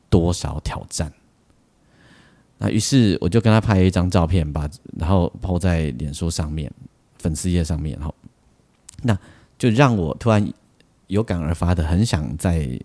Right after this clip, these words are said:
这个单集来跟大家分享关于我做编曲的这个故事。哦，光是讲这一段就已经讲好长了呢，吼。<laughs> 对，好，这一，这个单集呢，我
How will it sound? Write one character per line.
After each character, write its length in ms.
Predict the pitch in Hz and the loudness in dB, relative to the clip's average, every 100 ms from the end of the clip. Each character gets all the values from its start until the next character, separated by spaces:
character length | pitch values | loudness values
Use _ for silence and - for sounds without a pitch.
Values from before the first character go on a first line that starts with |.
| - - | -16 -6
这 140 | 120 | -4
个 100 | 98 | -4
单 240 | 80 87 | -2 -4
集 320 | 92 - 65 - _ _ _ | -4 -6 -10 -12 _ _ _
来 120 | 78 85 | -8 -2
跟 200 | 90 87 | -2 0
大 80 | |
家 160 | 82 85 | 0 0
分 300 | - 90 92 | 0 0 0
享 280 | - 76 73 - _ - - _ _ _ _ | -2 -6 -8 -20 _ -20 -20 _ _ _ _
关 180 | - 95 | 2 4
于 60 | 90 | 4
我 340 | - 65 - - | -2 -8 -12 -6
做 140 | 87 | -6
编 260 | - 90 87 | 0 0 0
曲 200 | - - | -6 -10
的 80 | 78 | -6
这 100 | 82 | -8
个 100 | - | -8
故 180 | - 78 | -8 -6
事。 260 | - - - _ _ _ _ _ _ _ _ - | -6 -8 -10 _ _ _ _ _ _ _ _ -8
哦， 140 | 92 - | -8 0
光 180 | 107 | 2
是 220 | 117 143 113 | 2 0 -2
讲 260 | - 78 | -2 -6
这 120 | 78 | 2
一 80 | 104 | 2
段 180 | 85 92 | 4 4
就 140 | 95 | 4
已 40 | 76 | 2
经 100 | 92 | 0
讲 180 | 78 80 | -2 -2
好 120 | 73 | -2
长 240 | - - - | -4 -10 -10
了 80 | |
呢， 200 | - 76 | -10 -8
吼。 120 | 71 - 87 - 95 - - | -8 -10 -10 -10 -8 -4 -2
<laughs> 480 | - 98 85 _ _ | -2 -4 -8 _ _
对， 180 | 71 71 _ _ _ 147 165 165 147 117 | -12 -12 _ _ _ -18 -14 -12 -14 -12
好， 320 | - - 95 _ - - - - | -8 -8 -10 _ -20 -20 -16 2
这 140 | 196 | 4
一， 100 | 190 | 4
这 240 | 165 - | 0 2
个 60 | 117 | 2
单 240 | 107 123 135 | 6 4 4
集 180 | 85 | 0
呢， 220 | 76 76 76 | 0 0 0
我 500 | 80 78 67 53 | 0 0 0 -2